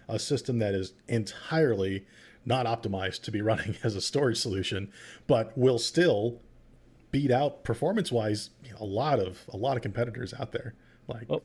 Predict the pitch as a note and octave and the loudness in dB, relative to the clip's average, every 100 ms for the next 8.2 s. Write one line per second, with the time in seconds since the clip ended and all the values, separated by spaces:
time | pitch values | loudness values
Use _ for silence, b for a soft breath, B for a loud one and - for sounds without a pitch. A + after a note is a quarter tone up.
0 | - A#2 G2+ G#2 - G#2+ A2 C3 A#2+ G2 | -6 -4 -4 -4 -4 0 2 4 2 0
1 | - A#2 - A2 A#2+ B2 G#2+ G2 A2+ G#2 | -6 -14 -4 0 2 2 2 2 2 0
2 | G2 - - G#2 G#2 G2 - G2+ F#2 G2+ | -4 -14 -8 -4 -2 -2 -4 -10 -6 -8
3 | - G2 G2 G2 F#2+ F#2+ - - B G#2+ | -6 -10 -6 -4 -4 -6 -14 -20 B -4
4 | G#2 A2 G#2 G2 B B B - - G2 | 0 0 0 -2 B B B -10 -6 -4
5 | F2+ - G#2 F#2 A2 A#2 G2+ F#2 - G2 | -6 -8 -6 -4 -2 -2 -2 -6 -4 -6
6 | F#2 G2 G2+ G2 G#2+ A2+ - A2 F#2+ G2 | -4 -6 -6 -2 2 2 0 -6 -4 -4
7 | G2 G2 F#2 F#2+ G#2 G#2+ - - B2 F#2 | -4 -4 -4 -4 -4 -4 -8 0 2 2
8 | F#2+ | -4